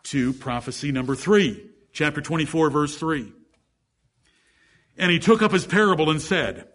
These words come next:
Balaam the son of Beor hath said, and the man whose eyes are open hath said, he hath said, which heard the words of God, which saw the vision of the Almighty,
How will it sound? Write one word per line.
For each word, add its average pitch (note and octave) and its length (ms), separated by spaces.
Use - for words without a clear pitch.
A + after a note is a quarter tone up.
Balaam G3+ 440
the E3+ 80
son G3+ 220
of E3 140
Beor F3 640
hath D3 260
said, F3 580
and D#3 160
the D3 60
man F3 280
whose E3+ 180
eyes F#3+ 340
are G3 160
open F3+ 320
hath A#2+ 260
said, A2+ 480
he G3+ 220
hath E3 260
said, D#3+ 640
which D#3+ 180
heard G3+ 240
the F3+ 60
words G#3 300
of G3+ 140
God, E3 580
which E3 240
saw G3+ 240
the D#3+ 80
vision A#3+ 340
of G3 80
the F3 120
Almighty, F3+ 680